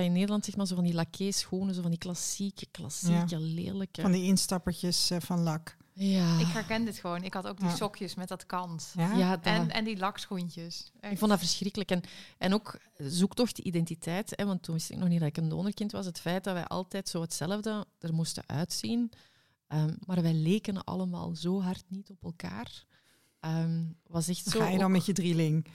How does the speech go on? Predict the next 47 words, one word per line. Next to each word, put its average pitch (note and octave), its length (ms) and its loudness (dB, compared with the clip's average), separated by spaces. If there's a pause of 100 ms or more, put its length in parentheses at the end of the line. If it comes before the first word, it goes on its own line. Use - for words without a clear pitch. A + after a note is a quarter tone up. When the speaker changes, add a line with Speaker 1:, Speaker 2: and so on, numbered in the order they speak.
(120)
Speaker 1:
Ja, F#3 100 6
Speaker 3:
Ja. A3 60 8
Speaker 1:
daar, A3 160 6
ja, A3 240 10
ja, A3 260 8
Speaker 2:
Ja. A3 80 4 (120)
Speaker 1:
je F3+ 180 -2
kon G3 220 -2
ons F3+ 160 0
wel G3 200 2
van E3 180 2
ver F3+ 160 0
zien F3 220 0
afkomen, B3 540 0
<laughs> - 60 2
Speaker 2:
Ja. F#3+ 60 6
Speaker 1:
natuurlijk. - 460 4 (500)
En F3 100 -2
ze F3+ 80 0
noemden F3+ 260 0
ons F3 160 -2
ook F#3 280 -6
vroeger, F#3+ 400 -4
als F#3+ 120 -4
wij E3+ 120 -4
klein F3+ 320 -4
waren, G3+ 400 -4
we E3+ 100 0
gingen D#3+ 120 -4 (100)
dan, D#3+ 140 -4
hè, F#3 120 -2
naar E3+ 120 -2
de D#3+ 80 -4
lagere D3+ 220 -2
school F3+ 320 -4
bij D#3 120 -6
ons E3 100 -2
in D#3+ 60 -4
het D3 120 -10
dorp, F#3+ 260 -6 (600)
ja, D#3 180 -4
de E3+ 120 -2
lelijke D#3+ 380 0
drieling E3+ 360 -6
noemden F3 260 -8
ze - 80 -14
ons. D#3 360 -8